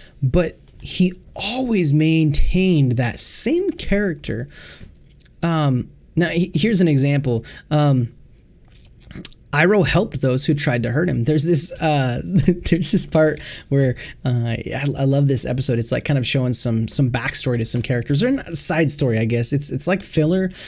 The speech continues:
but I feel like it's appropriate because it's, it's showing, it's building their character, it's character development.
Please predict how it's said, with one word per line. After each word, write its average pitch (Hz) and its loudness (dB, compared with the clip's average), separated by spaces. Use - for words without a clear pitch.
but 135 0
I 139 -2
feel 156 0
like 165 0
it's - -4
appropriate 147 0
because 143 0
it's, 143 0
it's 147 0
showing, 160 2
it's 143 0
building 143 0
their 123 -2
character, 127 -2
it's - -2
character 127 2
development. 113 -6